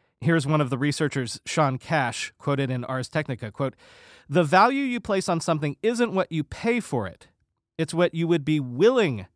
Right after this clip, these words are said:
to pay," said Cash. For instance, if your favorite bottle of wine usually costs fifteen dollars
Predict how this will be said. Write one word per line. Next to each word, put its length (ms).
to 120
pay," 380
said 280
Cash. 380
For 120
instance, 440
if 160
your 220
favorite 500
bottle 280
of 120
wine 260
usually 340
costs 320
fifteen 380
dollars 400